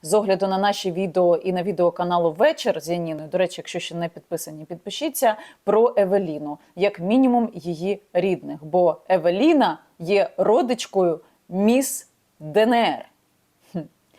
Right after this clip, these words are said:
На останньому фото її пост в Інстаграмі за дві тисячі п'ятнадцятий рік, де вона захоплюється своєю родичкою.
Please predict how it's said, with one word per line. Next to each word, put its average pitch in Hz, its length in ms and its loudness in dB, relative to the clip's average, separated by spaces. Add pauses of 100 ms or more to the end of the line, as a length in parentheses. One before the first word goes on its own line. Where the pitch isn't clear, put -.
(280)
На 214 120 0
останньому 262 440 2
фото 285 420 2
її 226 260 2
пост 233 420 0
в - 20 0
Інстаграмі 220 600 0
за 185 120 0
дві 180 140 -6
тисячі 196 320 -4
п'ятнадцятий 190 600 -2
рік, 339 180 0
де 196 140 0
вона 220 360 2 (200)
захоплюється 220 1000 0 (240)
своєю 156 600 -6 (280)
родичкою. - 640 -6